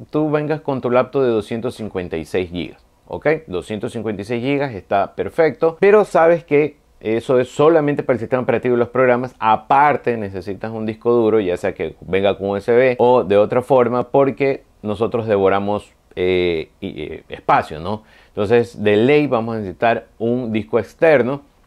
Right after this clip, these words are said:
al menos de un tera. Ahora, si la laptop con, es ideal que venga con un S S D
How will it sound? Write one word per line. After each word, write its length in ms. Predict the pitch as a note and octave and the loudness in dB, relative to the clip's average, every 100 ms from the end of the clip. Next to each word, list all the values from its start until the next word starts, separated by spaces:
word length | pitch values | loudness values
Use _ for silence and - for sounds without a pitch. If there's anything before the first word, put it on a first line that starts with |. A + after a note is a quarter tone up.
| - | -6
al 160 | A2+ | -2
menos 280 | A2 A2+ G#2+ | 0 -2 -2
de 100 | G2+ | -4
un 100 | F#2 | -4
tera. 260 | - D#2+ - | -4 -6 -4
Ahora, 320 | - A2 E2+ | 2 2 2
si 160 | - G2+ | -4 -4
la 140 | F#2 | 0
laptop 500 | F#2+ D3 A2+ - D#2+ | 2 2 0 -6 -12
con, 340 | _ - E2+ - | _ -12 -10 -10
es 160 | F#2 F#2+ | -8 -6
ideal 560 | G2+ G#2+ C3 C#3 C3 | -4 0 2 2 2
que 100 | G2+ | -2
venga 340 | F2 F#2+ G#2 G2 | -4 -2 -2 0
con 220 | G#2+ F#2 | 0 2
un 240 | C#3 D3 C#3+ | 2 2 0
S 200 | A#2+ A#2+ | -2 -2
S 160 | G#2+ | 0
D 240 | A#2+ B2+ | 2 4